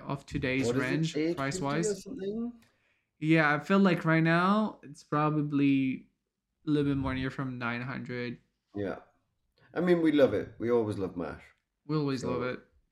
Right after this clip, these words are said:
Speaker 1: But,
Speaker 2: yeah.
Speaker 1: yeah.
Speaker 2: I've ne-,
Speaker 1: I,
Speaker 2: I've
Speaker 1: I
Speaker 2: never
Speaker 1: don't know.
Speaker 2: had
Speaker 1: I
Speaker 2: one.
Speaker 1: don't have that much to say about it apart from, yeah, it's great.
Speaker 2: <laughs>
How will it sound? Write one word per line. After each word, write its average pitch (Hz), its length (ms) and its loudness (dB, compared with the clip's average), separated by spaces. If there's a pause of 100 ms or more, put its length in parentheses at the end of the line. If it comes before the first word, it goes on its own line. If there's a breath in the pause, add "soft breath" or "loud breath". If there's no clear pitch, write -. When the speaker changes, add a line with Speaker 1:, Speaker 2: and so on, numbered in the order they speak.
Speaker 1:
But, 143 480 -4 (480)
Speaker 2:
yeah. 120 120 -10
Speaker 1:
yeah. 107 120 -12 (2000)
Speaker 2:
I've 143 120 -6
ne-, 156 80 -4
Speaker 1:
I, 135 60 0
Speaker 2:
I've 151 80 0
Speaker 1:
I 160 60 2
Speaker 2:
never 165 140 4
Speaker 1:
don't 185 140 4
know. 170 100 4
Speaker 2:
had 147 60 4
Speaker 1:
I 147 60 2
Speaker 2:
one. 151 60 0
Speaker 1:
don't 170 180 4
have 160 360 0
that 139 180 2
much 131 260 -6
to - 120 -8
say 139 220 -2
about 123 280 -6
it 123 200 -8
apart 131 360 -6
from, 127 320 -10
yeah, 131 160 -6
it's - 320 -10
great. - 460 -12 (760)
Speaker 2:
<laughs> 92 60 -16